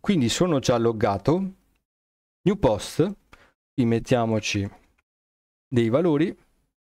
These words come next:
i tags per il momento non mi interessano, andiamo a fare la create post e qui, tada, mi dà un errore.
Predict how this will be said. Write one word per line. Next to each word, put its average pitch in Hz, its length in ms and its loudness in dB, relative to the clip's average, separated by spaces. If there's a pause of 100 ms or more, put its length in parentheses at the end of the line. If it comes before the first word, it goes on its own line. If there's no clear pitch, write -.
i - 120 -4
tags - 340 -2
per - 140 -4
il 117 60 0
momento 123 320 -2
non 143 240 0
mi 180 60 0
interessano, 151 680 -2 (680)
andiamo 202 560 0
a 135 120 0
fare 143 240 0
la 120 160 0
create 190 320 -2
post 165 600 -2 (380)
e 240 140 -2
qui, 104 260 -2 (760)
tada, 170 460 0
mi - 680 -8
dà 175 420 0
un 160 140 2
errore. 143 520 0